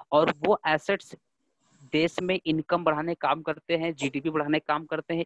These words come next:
employment बढ़ाने का काम करते हैं। जैसे example मैं घर बनवा रहा हूँ, तो जब मैं घर बना रहा हूँ तो मैं इंजीनियर को hire करूंगा, बालू cement सरिया लाऊंगा, tiles वाले को लाऊंगा,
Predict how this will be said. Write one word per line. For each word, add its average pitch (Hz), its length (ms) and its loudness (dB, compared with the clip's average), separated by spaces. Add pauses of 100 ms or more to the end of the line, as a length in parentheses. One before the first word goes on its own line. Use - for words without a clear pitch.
employment 147 420 0
बढ़ाने 131 280 -4
का 117 160 -6
काम 117 80 -8
करते - 280 -16
हैं। - 60 -14
जैसे 131 180 -6
example 143 320 0
मैं 151 220 -2
घर 147 160 0
बनवा 131 260 0
रहा 117 80 -2
हूँ, 117 120 -6
तो 127 80 -20
जब 135 140 -2
मैं 147 160 -2
घर 143 140 2
बना 147 260 -2
रहा 135 120 0
हूँ 143 80 -6
तो - 80 -14
मैं 151 100 -2
इंजीनियर 143 400 0
को 151 80 0
hire 139 220 0
करूंगा, 147 420 -4 (380)
बालू 143 220 2
cement 151 320 -6
सरिया 143 320 2
लाऊंगा, 139 360 0 (360)
tiles 147 300 2
वाले 147 200 2
को 147 100 -6
लाऊंगा, 139 420 0